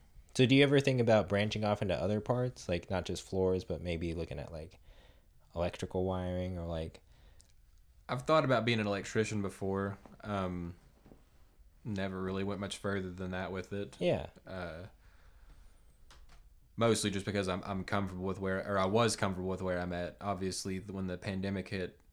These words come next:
Speaker 2: you know, we missed out on quite a bit of work, um, and lost our, we lost the gig where we, you know, did all the renter-, rental properties and everything just because we were scared to work. You know, I have diabetes. I was at risk for it.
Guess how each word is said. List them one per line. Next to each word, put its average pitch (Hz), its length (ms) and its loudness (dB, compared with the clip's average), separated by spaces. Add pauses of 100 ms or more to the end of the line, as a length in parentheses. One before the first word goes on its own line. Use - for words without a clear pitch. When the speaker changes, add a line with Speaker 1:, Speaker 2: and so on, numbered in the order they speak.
(160)
Speaker 2:
you 110 80 -6
know, 82 120 -6
we 90 120 -4
missed 98 260 -2
out 95 160 0
on 92 220 -4
quite 98 260 -2
a 92 40 -6
bit 92 140 -2
of 90 60 -2
work, 92 480 -4 (240)
um, 90 500 -8
and 101 140 -6
lost 95 540 -2 (260)
our, 87 360 -4 (880)
we 123 120 4
lost 123 320 4
the 104 60 -2
gig 104 260 2
where 98 200 2
we, 95 320 0 (120)
you 113 100 -6
know, 92 160 -2
did 101 140 0
all 95 100 2
the 92 80 -2
renter-, 98 320 0
rental 107 280 0
properties 95 440 -2
and 92 80 -2
everything 92 460 -4
just 92 160 -6
because 98 240 -2
we 101 100 0
were 95 100 -2
scared 95 320 -4
to 90 60 -6
work. 101 300 0
You 90 60 -6
know, 87 80 -6
I 92 100 -4
have 90 120 -4
diabetes. 95 580 0
I 95 120 -4
was 98 120 -4
at 87 80 -8
risk 98 240 -4
for 90 260 -6
it. 98 160 -6